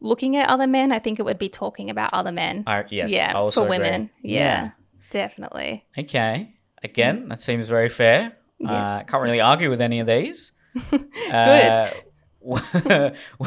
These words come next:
Speaker 2: whether or not we just gotta have more self-control, I guess. Um, what else is there?
Speaker 1: Okay, so another one was, um, about how it's not crazy and it's not psycho to ask a man, even early on,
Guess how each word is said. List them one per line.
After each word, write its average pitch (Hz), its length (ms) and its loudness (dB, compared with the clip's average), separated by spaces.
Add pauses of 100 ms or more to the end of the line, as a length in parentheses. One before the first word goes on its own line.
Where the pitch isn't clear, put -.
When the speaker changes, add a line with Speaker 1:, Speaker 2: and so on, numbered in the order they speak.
Speaker 2:
whether 139 400 4
or 135 40 4
not 135 180 2
we 147 100 0
just 151 260 -4
gotta 160 240 2
have 147 180 2
more 151 160 0
self-control, 151 640 4
I 120 60 4
guess. 123 200 0 (400)
Um, 123 540 4
what 131 180 4
else 139 220 4
is 110 120 -8
there? 101 240 -4 (140)
Speaker 1:
Okay, 247 240 2
so 254 240 4
another 240 360 4
one 285 440 2
was, 226 680 0 (100)
um, 214 560 0 (360)
about 220 360 4
how 214 480 0
it's 226 220 -4
not 240 240 0
crazy 240 640 -2
and 220 180 -6
it's - 140 -6
not 226 200 -6
psycho 208 920 -2 (380)
to 220 320 -2
ask 208 300 -2
a 226 40 -2
man, 202 460 -2
even 233 360 -4
early 196 320 -4
on, 185 440 -8